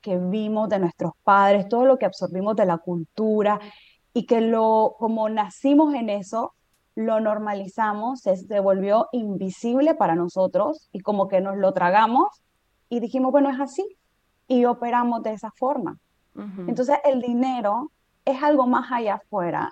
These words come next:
Speaker 1: a lo que le proyectamos esta información. Y cuando digo algo más allá afuera, es porque muy probablemente la conversación que tenemos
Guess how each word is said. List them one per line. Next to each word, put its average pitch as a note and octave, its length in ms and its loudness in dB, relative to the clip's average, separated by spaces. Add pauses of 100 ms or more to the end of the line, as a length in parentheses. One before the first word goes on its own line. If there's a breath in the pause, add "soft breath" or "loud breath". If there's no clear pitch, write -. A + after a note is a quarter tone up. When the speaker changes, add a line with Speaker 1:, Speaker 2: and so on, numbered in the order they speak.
Speaker 1:
a A3 120 0
lo A3 140 -2
que A#3 120 -4
le A3 120 -2
proyectamos A#3+ 680 2
esta A#3 220 -8
información. F#3+ 1080 -2 (260)
Y A3+ 120 -6
cuando A3+ 280 2
digo C4+ 320 6
algo C4 260 4
más C4 200 -2
allá B3+ 220 -2
afuera, G3 500 -2 (300 soft breath)
es A#3+ 160 -10
porque B3+ 500 2
muy B3 200 2
probablemente B3+ 560 4
la G3 160 -4
conversación G#3 800 -6
que A#3+ 120 -4
tenemos A3 680 -8